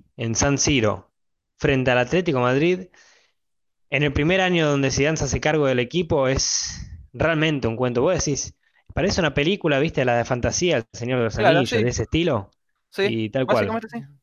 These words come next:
Speaker 1: La editorial en ese sentido, muy, muy, muy, muy acertada.
Speaker 2: Es que básicamente es lo que se, nadie se pensa-, es que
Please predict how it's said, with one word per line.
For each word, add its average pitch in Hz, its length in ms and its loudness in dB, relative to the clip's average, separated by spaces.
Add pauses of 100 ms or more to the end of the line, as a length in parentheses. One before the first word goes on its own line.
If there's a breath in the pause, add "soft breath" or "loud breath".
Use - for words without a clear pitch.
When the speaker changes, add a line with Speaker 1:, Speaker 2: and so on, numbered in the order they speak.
(180)
Speaker 1:
La 113 260 0
editorial 117 460 4
en 123 120 0
ese 117 320 0
sentido, 117 440 -2
muy, 143 240 0
muy, 139 240 -2
muy, 135 200 -2
muy 139 180 -2
acertada. 110 640 -6 (880 soft breath)
Speaker 2:
Es 277 140 0
que 165 460 4
básicamente 175 680 4
es 170 80 2
lo 160 80 4
que 160 80 -2
se, 160 60 -6 (280)
nadie 240 220 4
se 202 140 -2
pensa-, 156 300 2 (120)
es 202 100 2
que 214 260 6